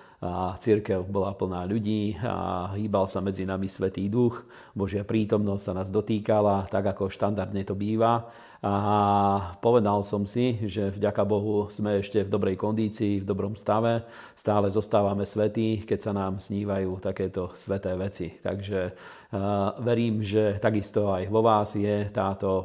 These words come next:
obrovská túžba po Božej prítomnosti, po Božej sláve. A, e, viem, že keď nemôžeme normálnym spôsobom sa zísť, e, verím, že aspoň, e, takéto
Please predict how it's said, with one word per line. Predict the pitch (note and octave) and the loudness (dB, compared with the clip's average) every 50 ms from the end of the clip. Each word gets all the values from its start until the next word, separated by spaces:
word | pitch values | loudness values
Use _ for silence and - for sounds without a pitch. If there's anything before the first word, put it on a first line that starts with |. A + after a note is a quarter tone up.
| - - | -2 0
obrovská | A#2 G#2 G#2 G2 G2+ G2 - - F#2+ | 0 0 2 0 -2 -2 -4 -6 -4
túžba | - B2 B2+ B2 G#2+ G2+ G#2+ G2+ G2 G2+ | -2 -2 -2 -2 0 0 0 -2 0 -2
po | - | -2
Božej | G2+ G2 G2 - F#2+ F#2+ F#2+ | -2 -2 -2 -4 -4 -4 -4
prítomnosti, | - A2+ A2+ A2 A#2 G#2+ A2 G#2+ G#2+ G#2+ - - A2 G#2 G2+ G2 | -2 -4 -2 0 0 0 0 0 -2 -4 -6 -4 -4 -2 -2 -2
po | G2+ G2+ G2 | -2 -2 -2
Božej | G2+ G2 F#2+ G2 F#2 | -2 -2 -4 -4 -4
sláve. | - - G2 G2 F#2+ G2 G#2 G#2+ G#2+ A2+ A2+ A2+ - - - - - - - | -2 0 2 2 2 2 2 4 4 2 2 0 -4 -14 -20 -20 -20 -16 -8
A, | - G#2 G2 G#2+ A2 G#2+ G#2 G#2 G#2 G2+ G2+ | -4 -2 -2 0 0 2 4 4 4 4 2
e, | G2 F#2 - A#2+ A2 G#2 G2+ G2+ G2+ G2+ G#2 G2+ - B2 A2+ | 0 -2 -2 0 0 2 2 2 2 2 0 -2 -2 0 2
viem, | A2+ A2+ A2+ A#2 A#2 A2+ G#2+ G2+ | 2 4 4 4 2 0 0 -2
že | F#2+ F#2 G#2+ G#2+ G2+ G2+ G2 G2+ | -2 -2 -2 0 0 0 -2 -2
keď | - A2 G2+ | -2 -2 0
nemôžeme | G2 G#2+ G#2+ G#2+ G#2 G2+ G2 G#2 G2 G2 | 0 0 0 0 -2 -2 -2 -2 -2 -2
normálnym | F#2+ G2+ G2+ G#2+ A2+ A2+ A2+ A#2 A#2+ A#2+ A#2 | 0 0 0 0 2 2 2 2 0 -2 -4
spôsobom | - - A2+ A2+ A2 - A2+ G#2 A2 A2 G#2+ | -4 -2 -2 -2 -2 0 -2 -2 0 -2 0
sa | - G#2+ G2+ | 0 -2 0
zísť, | F#2+ G#2+ G2+ G2+ G2+ - - - | 0 0 0 -2 -2 -4 -4 -2
e, | G2+ G2+ G2+ G2 F#2 - - - - - - - | 0 0 0 0 -2 -4 -8 -16 -20 -12 -4 0
verím, | G#2+ A2 A2+ A2 A2+ G#2+ G#2+ G2 | 0 2 2 2 2 2 0 -2
že | F2 G#2+ G#2+ G#2 G2+ G2 G2+ A2 - | -2 0 0 2 0 0 -2 -2 -4
aspoň, | - G2 A2 G#2+ - - - G#2+ G#2+ G#2 G#2 | -2 -2 -4 -4 -4 -4 -2 0 0 0 0
e, | G#2 G#2 G#2 G2+ G2+ G2 F#2+ | 0 2 2 0 0 -2 -2
takéto | - G#2+ F#2+ - A2 G#2 G#2 - A2 | -2 -4 -2 0 -2 -2 0 0 0